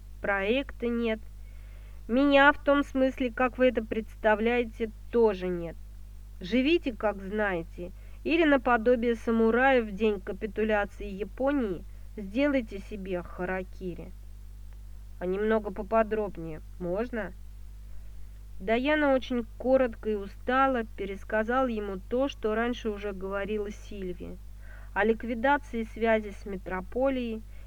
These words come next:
исчезновении базы, о распаде памяти, её личной и компьютерной, схлопывании всего Пакс Агриана. Агрианский мир,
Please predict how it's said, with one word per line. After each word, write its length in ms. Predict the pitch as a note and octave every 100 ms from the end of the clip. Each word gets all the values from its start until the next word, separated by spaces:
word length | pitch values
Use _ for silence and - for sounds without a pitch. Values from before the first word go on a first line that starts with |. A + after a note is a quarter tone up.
| -
исчезновении 880 | - - A#3 A#3+ B3 C#4 C#4+ A#3 G#3
базы, 600 | G3 A3 B3 B3 A3 A3 -
о 100 | -
распаде 520 | F#3+ G3+ - B3 A#3+ G#3+ -
памяти, 600 | G#3+ A#3+ A#3 G#3+ - G3+ - - - -
её 380 | G3+ G#3 G#3+ G3+
личной 580 | G3+ C4 - C4 B3 A3+
и 160 | -
компьютерной, 960 | G3 F#3+ F#3+ - G#3 A#3 A3+ A3 G3+ G3+ - - -
схлопывании 840 | - A#3 A#3+ C#4 C4+ A#3 A3+ G#3+ F#3+
всего 640 | F#3 - A3 G3+ A#3+ C4+ -
Пакс 400 | - A3 - - - -
Агриана. 760 | A3 G#3+ G#3 G3 F3 E3+ F3 F#3+ - - - - - - - - - - - -
Агрианский 760 | G3 G3 G#3+ B3 D4 - - A#3
мир, 340 | G3 G#3 A#3+